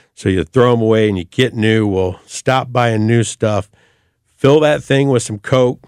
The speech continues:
Let it sit overnight, and apparently that stuff will come right off, and it'll, it'll be good again. And you can start baking with it again and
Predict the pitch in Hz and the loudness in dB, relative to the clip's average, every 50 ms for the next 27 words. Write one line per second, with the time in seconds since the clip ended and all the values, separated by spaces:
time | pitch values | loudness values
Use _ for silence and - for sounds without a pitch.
0 | _ _ _ _ _ _ _ _ _ _ 113 110 110 123 143 156 147 123 - - | _ _ _ _ _ _ _ _ _ _ -6 -2 2 2 2 2 0 -4 -6 -2
1 | - 147 143 139 139 135 139 127 135 123 117 123 123 127 127 127 127 120 - 107 | 0 0 0 2 2 0 0 0 -2 -2 0 0 0 0 0 0 -2 -4 -4 -4
2 | 98 98 95 92 - - 131 127 123 135 127 123 113 107 110 117 113 - - - | -4 -4 -4 -6 -4 -2 -2 -2 -2 -4 -4 -4 -4 -2 -2 -4 -4 -6 -6 -4
3 | 117 117 113 - - 92 92 92 - 98 90 98 101 101 107 107 113 117 113 110 | -4 -4 -4 -4 -6 -8 -8 -8 -8 -10 -10 -8 -4 0 0 2 2 2 0 0
4 | 104 101 104 110 107 - - _ _ _ _ _ _ _ _ _ _ - 95 98 | -2 -2 -2 -4 -6 -8 -12 _ _ _ _ _ _ _ _ _ _ -6 -2 -2
5 | 101 104 113 104 95 98 104 - - 127 113 104 104 101 104 104 101 101 110 110 | 0 0 0 -2 -4 -6 -10 -10 -4 -2 0 0 0 0 -2 -2 -2 0 0 0
6 | 104 92 85 82 85 80 80 85 98 101 101 98 95 - - 95 87 - - - | 0 0 -2 -6 -8 -8 -8 -10 -12 -12 -12 -12 -10 -8 -8 -8 -8 -4 -2 -2
7 | 95 85 82 - _ _ 127 123 120 - - 107 110 113 113 113 107 107 98 104 | -2 -2 -4 -10 _ _ 0 0 0 0 -2 -2 0 0 0 0 -2 -4 -4 -4
8 | 107 107 110 107 101 95 90 92 | -2 -2 -2 -2 -2 -4 -6 -8